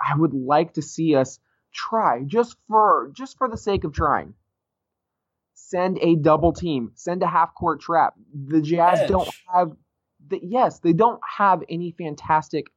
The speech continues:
Speaker 1: distributors. George Hill is a shoot first point guard. Rodney Hood is looking just to sh-,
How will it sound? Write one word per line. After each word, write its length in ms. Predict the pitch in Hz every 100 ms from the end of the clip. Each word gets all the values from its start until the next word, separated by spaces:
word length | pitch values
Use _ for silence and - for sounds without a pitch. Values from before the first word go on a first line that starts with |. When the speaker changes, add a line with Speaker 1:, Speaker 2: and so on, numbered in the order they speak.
| _
Speaker 1:
distributors. 760 | 147 143 156 151 131 87 - - _ _ _ _ _ -
George 280 | 180 185
Hill 160 | 185 180
is 60 | 151
a 60 |
shoot 260 | 139 160 156
first 220 | 156 147
point 200 | 147 135
guard. 240 | 143 117 120
Rodney 300 | 151 175 151
Hood 240 | 160 156
is 200 | 123 123
looking 360 | 143 143 147 131
just 160 | 139
to 100 | 139
sh-, 140 | -